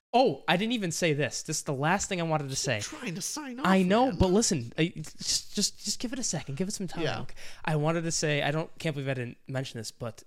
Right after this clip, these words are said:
Speaker 1: the wheel weaves as the wheel wills.
Speaker 2: The wheel weaves as the wheel wills.
Speaker 1: And you know what's hilarious about that saying? Every
Speaker 2: Hmm.
Speaker 1: time I heard it, it's
Speaker 2: Yeah.
Speaker 1: like, it's like your uncle just saying,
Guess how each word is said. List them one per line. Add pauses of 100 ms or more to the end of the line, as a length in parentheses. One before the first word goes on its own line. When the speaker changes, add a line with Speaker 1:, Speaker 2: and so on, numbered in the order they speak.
Speaker 1:
the
wheel (560)
weaves
as
the
wheel (120)
wills. (240)
Speaker 2:
The
wheel
weaves
as
the
wheel
wills.
Speaker 1:
And
you
know
what's
hilarious
about
that
saying?
Every
Speaker 2:
Hmm.
Speaker 1:
time
I
heard
it,
it's
Speaker 2:
Yeah.
Speaker 1:
like,
it's
like
your
uncle
just
saying,